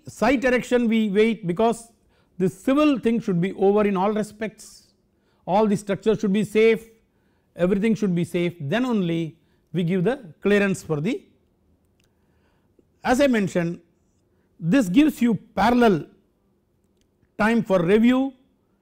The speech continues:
and also site work, so that they can proceed simultaneously. Let us l-, say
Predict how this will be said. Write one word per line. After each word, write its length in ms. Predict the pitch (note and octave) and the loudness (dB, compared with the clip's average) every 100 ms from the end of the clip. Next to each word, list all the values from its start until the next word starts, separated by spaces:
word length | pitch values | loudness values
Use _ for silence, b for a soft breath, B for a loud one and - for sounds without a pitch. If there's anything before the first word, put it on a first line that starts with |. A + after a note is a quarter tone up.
| - | -4
and 140 | G#3+ | 0
also 260 | A3 A#3+ A#3 | 2 2 0
site 380 | - G#3 F3+ | 0 -2 -2
work, 400 | E3 D3+ C#3+ _ _ _ _ | -2 -4 -6 _ _ _ _
so 180 | _ G#3+ | _ 0
that 320 | G#3+ A3+ A3+ - _ _ _ - | 0 0 -6 -20 _ _ _ 0
they 160 | A3 | 0
can 180 | A3 G#3+ | 2 -2
proceed 540 | - G3 - A3+ F#3 _ | -2 -2 0 -2 -2 _
simultaneously. 800 | - F3 F3+ D3+ C3+ A#2 - A2+ _ _ _ _ _ _ _ _ _ _ _ _ _ _ _ _ _ _ _ _ _ _ _ _ _ _ _ _ _ _ _ | -8 -4 -2 -4 -6 -10 -16 -20 _ _ _ _ _ _ _ _ _ _ _ _ _ _ _ _ _ _ _ _ _ _ _ _ _ _ _ _ _ _ _
Let 180 | - G3+ | -2 0
us 200 | A3 - | 0 0
l-, 140 | A3+ G#3+ | -4 2
say 420 | A#3 A#3+ A3 | 4 4 0